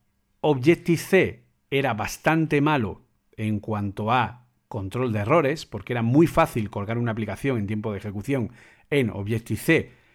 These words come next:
mientras que en Java, porque en dos mil ocho ya teníamos Android y ya teníamos el kit de desarrollo de Android en la calle. Por lo tanto, Apple estaba compitiendo ya con Google Android.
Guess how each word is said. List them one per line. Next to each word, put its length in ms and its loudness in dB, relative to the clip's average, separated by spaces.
mientras 600 4
que 140 2
en 100 4
Java, 540 4
porque 460 -10
en 240 -4
dos 220 -8
mil 160 4
ocho 260 0
ya 200 2
teníamos 760 0
Android 640 2
y 100 -4
ya 120 2
teníamos 440 0
el 100 -2
kit 140 -2
de 100 0
desarrollo 400 -2
de 100 2
Android 420 0
en 180 0
la 120 -6
calle. 420 2
Por 140 -8
lo 80 -6
tanto, 500 -4
Apple 340 0
estaba 360 0
compitiendo 680 4
ya 380 2
con 240 4
Google 260 4
Android. 380 0